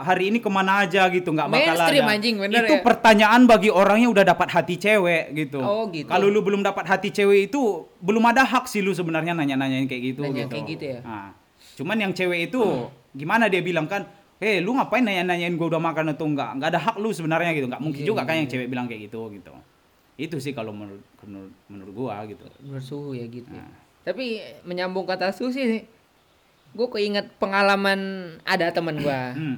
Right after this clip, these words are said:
Speaker 2: namanya Rizky
Speaker 1: Iya.
Speaker 2: gitu. Altira Rizky namanya.
Speaker 1: Iya.
Speaker 2: Temen gua itu.
Speaker 1: <laughs>
Speaker 2: Pernah waktu itu deketin cewek, deketin
Speaker 1: Iya.
Speaker 2: cewek nih. Eh, si cewek punya pacar, eh, punya pacar, anjing, nggak mungkin
Speaker 1: Iya.
Speaker 2: dong.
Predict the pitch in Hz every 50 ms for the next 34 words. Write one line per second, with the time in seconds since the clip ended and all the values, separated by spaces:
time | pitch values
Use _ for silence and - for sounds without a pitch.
0 | - - - 156 156 165 175 190 175 170 165 - - - 139 135 135 143 139 139
1 | 139 135 127 131 123 131 131 123 123 127 113 101 - - - _ _ _ _ _
2 | _ _ _ _ - 131 139 151 151 156 151 143 139 131 135 131 135 - - 131
3 | 127 123 117 113 113 113 113 117 120 113 107 107 - 202 - 147 156 - - 262
4 | - - - 151 156 165 160 156 170 185 165 165 160 127 120 123 131 131 - -
5 | - - - 190 202 165 135 - - 202 196 - - - 208 - 214 185 160 160
6 | 156 - 190 - 196 180 - - 175 165 - 170 165 160 - 277 311 339 311 -
7 | 208 214 - - - - - 214 - - 302 349 359 311 277 269 262 247 - 277
8 | 269 269 220 247 247 240 240 240 220 202 - 240 247 240 220 202 190 185 180 175
9 | 175 - - 135 127 123 220 220 220 214 208 185 170 165 156 - _ _ _ -
10 | - - - _ _ _ - - 208 185 180 156 165 _ _ _ _ _ _ _
11 | _ _ - - - 160 - 160 196 254 247 202 185 175 - - 214 214 240 220
12 | - 185 190 185 185 175 160 147 - 151 156 147 139 135 139 131 - 160 147 143
13 | 147 147 147 147 147 147 147 147 170 190 202 185 165 156 147